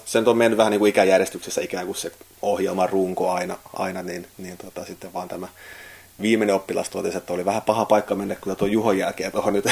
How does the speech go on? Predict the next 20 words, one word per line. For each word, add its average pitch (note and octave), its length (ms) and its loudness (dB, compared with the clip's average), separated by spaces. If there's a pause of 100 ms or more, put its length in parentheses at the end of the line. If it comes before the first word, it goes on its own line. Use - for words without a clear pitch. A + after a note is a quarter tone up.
(260)
<laughs> D3 280 6
vetämään, C3 720 6
että, A#2 280 0 (840)
mut B2 280 6
tota, A2+ 340 6 (380)
hi-, - 140 4 (300)
että G#2 140 -4
hienosti A2+ 420 6
hän, B2 260 6
hänkin A#2+ 340 4
selviytyi, A2 640 6
selviytyi A2+ 540 4
niinku G#2 160 2
siitä, G#2 280 4
ja G2 100 6
siis G2+ 140 -2
tosi, G#2 320 2
tosi G#2+ 240 4
hienosti G2+ 280 4
soitti, - 380 0